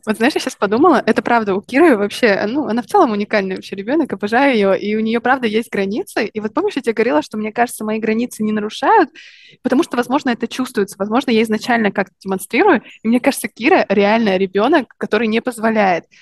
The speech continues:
Я просто вспоминаю, как, как я, как я общалась с Кирой. Ее очень хочется обнимать, потому что она милая, и я вообще как бы <laughs> люблю детей. И я каждый раз у нее спрашивала: «Можно тебя обнять?» И она мне могла, могла сказать: «Нет».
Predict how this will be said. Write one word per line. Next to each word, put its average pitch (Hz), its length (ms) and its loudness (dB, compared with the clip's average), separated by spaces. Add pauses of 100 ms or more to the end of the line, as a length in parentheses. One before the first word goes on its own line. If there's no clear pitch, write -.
(140)
Я 240 140 0
просто 277 200 -8
вспоминаю, 220 480 -4
как, - 140 -4
как - 200 -4
я, 233 80 -2
как - 260 -4
я 233 100 2
общалась 214 380 -6
с - 40 -18
Кирой. 214 360 -6 (240)
Ее 233 320 -2
очень 262 280 -2
хочется - 320 -4
обнимать, 208 320 -2
потому - 60 -16
что 311 100 -4
она 233 80 -2
милая, 208 340 0
и - 100 -8
я 220 240 2
вообще 214 240 -2
как 196 160 -4
бы 190 120 -2
<laughs> 254 220 0
люблю 262 240 4
детей. 240 380 -2 (380)
И 233 40 0
я 269 80 4
каждый 254 220 0
раз 240 160 2
у 233 40 -6
нее 220 60 -4
спрашивала: 202 540 -4
«Можно 320 220 -6
тебя 208 240 0
обнять?» 190 380 -4 (160)
И - 60 -2
она 214 80 4
мне 302 120 6
могла, 277 200 8
могла 247 240 4
сказать: - 240 -2
«Нет». 190 240 -2